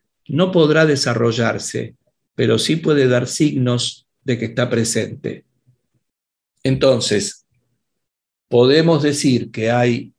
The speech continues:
cierta parte de nuestra existencia en la que se hace algo,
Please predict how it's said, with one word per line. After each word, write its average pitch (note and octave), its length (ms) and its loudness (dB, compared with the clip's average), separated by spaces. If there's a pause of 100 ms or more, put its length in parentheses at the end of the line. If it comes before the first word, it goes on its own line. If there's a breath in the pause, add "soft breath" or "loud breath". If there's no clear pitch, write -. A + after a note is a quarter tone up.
(140)
cierta C3 840 -2
parte C#3 880 -2 (360)
de A#2+ 220 -4
nuestra A#2 380 -4
existencia D#3 1200 0 (320)
en C3 260 2
la C3 240 0
que D#3 520 0
se C#3 340 0
hace B2+ 680 -4 (200)
algo, A2 640 -4